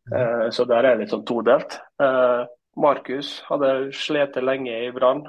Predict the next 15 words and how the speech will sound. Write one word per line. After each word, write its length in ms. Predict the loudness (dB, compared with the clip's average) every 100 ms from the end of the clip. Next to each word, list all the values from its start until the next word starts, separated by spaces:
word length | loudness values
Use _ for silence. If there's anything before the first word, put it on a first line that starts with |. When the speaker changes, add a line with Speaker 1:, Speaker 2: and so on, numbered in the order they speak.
| -8
Speaker 2:
har 120 | -6
ikke 200 | -6 -8
fått 200 | -8 -8 -6
noen 160 | -6 -4
spesielle 340 | -4 -4 -4
sjanser, 380 | -2 -2 0 -2
så 160 | -2 -2
det 160 | 0 2
var, 220 | 2 0 _ _ _
så, 140 | -4 2
eh, 420 | 2 2 0 -6 -4
det 100 | 4
er 200 | 6 6
litt 140 | 4 2
sånn, 200 | 2 0